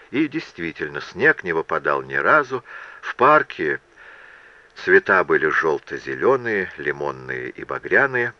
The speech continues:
а на рынках торговали белыми грибами. Шеврикука удивлялся терпению Иллариона. Свойство это не было присуще его натуре. Но он не знал, в каких значениях представлен к нему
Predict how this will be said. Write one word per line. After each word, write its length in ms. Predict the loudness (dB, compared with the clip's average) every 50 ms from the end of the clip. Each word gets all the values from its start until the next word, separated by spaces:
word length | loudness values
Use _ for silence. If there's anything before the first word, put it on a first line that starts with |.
| _ _ _ _ _ -6
а 120 | -4 -4
на 180 | 0 2 2 4
рынках 420 | 4 4 2 2 0 -6 -6 -6
торговали 600 | -6 -8 -6 -4 -4 -4 -2 0 0 0 -2 -2
белыми 500 | -6 -6 -4 -2 -2 -2 -2 -4 -6 -10
грибами. 560 | -12 -12 -12 -12 -10 -8 -8 -10 -10 -12 -14 -20 _ _ _ _ _ _ _ _ _ _ _ _ _ _ _ _ _ _ _ _ _ _ -6
Шеврикука 720 | -2 0 2 2 2 0 2 0 -2 0 4 4 4 4 2 -2 -16 -20 -20 -20 -20 -20 -20 -18 -12
удивлялся 680 | -10 -6 -4 -2 2 4 6 6 6 4 2 0 -6 -6
терпению 760 | -4 -4 -6 -6 -4 0 2 2 2 2 0 -2 -2 -2 -2
Иллариона. 800 | -4 -4 -4 -2 -2 0 0 0 0 0 0 -2 -2 -4 -8 -14 -14 _ _ _ _ _ _ _ _ -20
Свойство 600 | -20 -16 -6 0 2 4 4 2 0 -4 0 2
это 400 | 2 2 2 4 2 2 2 0 -4 -14 -20 -20 -18
не 240 | -10 -2 2 2 2
было 240 | 2 2 0 0 0
присуще 720 | -2 -2 -6 -6 -6 -6 -6 -6 -4 -4 -6 -6 -6 -6
его 260 | -6 -4 -4 -4 -4
натуре. 580 | -4 -4 -8 -10 _ -12 -14 -14 -14 -14 -16 -18 -20 _ _ _ _ _ _ _ _ -20 -20 -20 -20 -10
Но 160 | -4 -2 0
он 320 | 2 4 4 4 2 2 0
не 120 | -2 -2
знал, 340 | -2 -2 0 2 2 2 2
в 140 | 0 -4 0
каких 360 | 0 0 0 0 -4 -8 -8
значениях 760 | -4 0 0 0 2 2 2 2 2 2 0 -2 -2 -2 -2
представлен 640 | -4 -6 -6 -6 -6 -2 0 0 0 2 0 -4 -4
к 140 | -4 -10 -8
нему 300 | -8 -8 -6 -8 -8